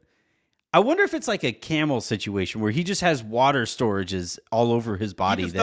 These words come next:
Speaker 2: doesn't, like, he doesn't move, like, that fast. Like, there's not, like,
Speaker 1: Yeah.
Speaker 2: a lot of stop and start to his game. You know what I, like, it's not, like, athletically based. Like, it's,
Speaker 1: Like, what
Speaker 2: he
Speaker 1: if
Speaker 2: does move, but it's very fluid, you know?
Speaker 1: What if,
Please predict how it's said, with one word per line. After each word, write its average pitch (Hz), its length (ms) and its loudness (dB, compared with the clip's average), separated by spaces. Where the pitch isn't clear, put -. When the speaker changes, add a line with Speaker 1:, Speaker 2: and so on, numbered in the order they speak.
Speaker 2:
doesn't, 233 160 -8
like, 190 240 -4
he 180 160 -12
doesn't 277 320 -6
move, 214 400 -10
like, 147 240 -6
that 131 260 -2
fast. 165 640 -6
Like, 190 220 -2
there's 214 180 2
not, 277 160 2
like, - 120 4
Speaker 1:
Yeah. 214 40 -2
Speaker 2:
a - 0 -
lot 214 160 2
of 165 60 -8
stop 202 280 -4
and 147 140 -8
start 180 400 -2
to 135 100 -6
his 139 200 -4
game. 110 260 -4
You 135 60 -6
know 175 80 2
what 190 80 2
I, 185 80 0
like, 202 180 0
it's 208 80 -8
not, 262 180 0
like, 196 120 0
athletically 170 640 -2
based. - 400 -10
Like, 139 180 0
it's, 175 80 -4
Speaker 1:
Like, 170 160 2
what 220 200 4
Speaker 2:
he - 40 0
Speaker 1:
if - 80 -2
Speaker 2:
does 294 160 4
move, 190 380 -4
but 170 120 -2
it's 147 120 -10
very 190 200 -4
fluid, 139 560 -10
you 143 120 -8
know? - 100 4
Speaker 1:
What 226 80 6
if, - 360 0